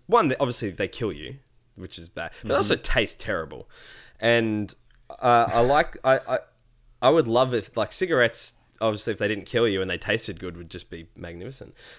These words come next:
Speaker 1: Um, I nearly went and bought one, but I'd sort of stopped myself. I was like, "No, no, no," 'cause then it's just another thing to have or whatever. And so I went and bought this thing, and,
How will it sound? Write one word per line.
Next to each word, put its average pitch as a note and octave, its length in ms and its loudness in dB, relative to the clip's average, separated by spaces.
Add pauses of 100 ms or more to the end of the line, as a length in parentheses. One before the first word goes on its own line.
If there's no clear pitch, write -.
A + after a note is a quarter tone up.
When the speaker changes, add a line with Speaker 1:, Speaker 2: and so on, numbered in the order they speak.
Speaker 1:
Um, G#2 540 0 (640)
I C3+ 60 0
nearly F#3+ 180 8
went F3 120 4
and A#2+ 60 -2
bought C#3 200 6
one, A2+ 160 2
but A2 120 2
I'd A2 160 2
sort - 180 -4
of A#2 60 0
stopped A2+ 240 -2
myself. A2+ 240 -2
I - 20 -2
was G2+ 80 -4
like, F#2+ 120 -8
"No, G#2+ 140 0
no, G#2 80 -2
no," F#2+ 200 -2
'cause F2+ 180 -10
then G2+ 180 -4
it's F#2 140 -8
just - 140 -10
another F2+ 260 -8
thing F2 200 -10
to E2+ 80 -8
have E2+ 300 -10
or E2+ 40 -14
whatever. E2 360 -14
And D#2+ 80 -16 (720)
so - 160 0
I - 20 4
went D3+ 120 4
and A#2+ 80 -2
bought B2+ 240 6
this A#2+ 200 -2
thing, B2 320 2
and, F#2+ 400 -2